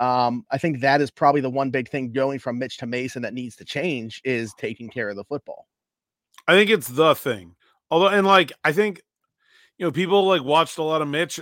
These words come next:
Speaker 2: over these last few weeks, and obviously it hasn't gone well. But,
Speaker 1: Mm-hmm.
Speaker 2: like, Mitch in his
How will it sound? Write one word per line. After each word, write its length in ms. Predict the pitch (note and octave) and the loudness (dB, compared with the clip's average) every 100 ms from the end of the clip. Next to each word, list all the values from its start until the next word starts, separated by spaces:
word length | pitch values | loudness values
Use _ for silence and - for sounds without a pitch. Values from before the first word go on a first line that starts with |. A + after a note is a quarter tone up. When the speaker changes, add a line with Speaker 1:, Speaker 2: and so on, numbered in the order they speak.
| - | -8
Speaker 2:
over 120 | E3 | -4
these 120 | E3 | -4
last 280 | D3 E3+ E3+ | 0 0 -2
few 160 | F3+ F3 | -6 -6
weeks, 380 | F3+ E3 - _ _ _ _ - | -6 -8 -16 _ _ _ _ -4
and 520 | D#3+ D3+ C3+ B2+ B2 - | 0 0 0 -4 -10 -4
obviously 320 | D#3 D3 D3 | -2 0 0
it 80 | B2+ | -2
hasn't 240 | C#3 B2+ | -2 -4
gone 260 | A#2+ D3 D#3 | -4 -2 0
well. 340 | E3 F3 F3+ _ _ _ _ _ _ | -2 -2 -6 _ _ _ _ _ _
But, 60 | D3+ | 2
Speaker 1:
Mm-hmm. 100 | D3+ | 4
Speaker 2:
like, 200 | C#3+ C#3 | 2 0
Mitch 540 | D#3+ G3 G3 - - - | 0 2 2 -2 -14 -8
in 160 | F3+ | -4
his 180 | E3+ D#3+ | -2 -2